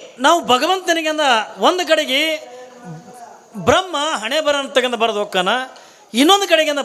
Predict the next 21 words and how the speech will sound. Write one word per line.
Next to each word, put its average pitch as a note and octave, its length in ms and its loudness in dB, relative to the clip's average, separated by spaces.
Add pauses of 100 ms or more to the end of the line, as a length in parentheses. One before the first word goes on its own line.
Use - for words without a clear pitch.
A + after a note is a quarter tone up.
(120)
ಭಗವಂತ B3 360 -2 (200)
ನಮಗೆ G#3+ 180 -6 (120)
ದರ್ಶನವನ್ನು G#3 480 -4
ಕೊಡ್ತಾನ. D3+ 420 -6 (1400)
ಏನಂತ F#4 260 0 (100)
ಕೊಡ್ತಾನ? D#4+ 300 -2 (760)
ನಾವು D#4 180 2
ಅವನಿಗೆ D#4+ 280 -4
ಏನಂತ F4 260 -4
ಮಾತು D#4 300 -6
ಕೊಡ್ತೀವಿ D4 280 0
ಎತ್ಕೊಂಡು C4+ 400 0
ಕೇಳಿದ್ರೆ, B3 300 4 (420)
ಹೇ A#3+ 80 6 (180)
ಪರಮಾತ್ಮ, C#4 480 -2 (880)
ಎಲ್ಲ G3+ 200 0 (200)
ಜೀವಿಗಳಿಂದ D#4 500 -2 (120)
ಜೀವನ B3+ 200 -2 (120)
ಕಳೆದಂಗೆ A3+ 340 0
ನಾನು F#3+ 200 -4
ಕಳೆಯಂಗಿಲ್ಲ. F3+ 400 0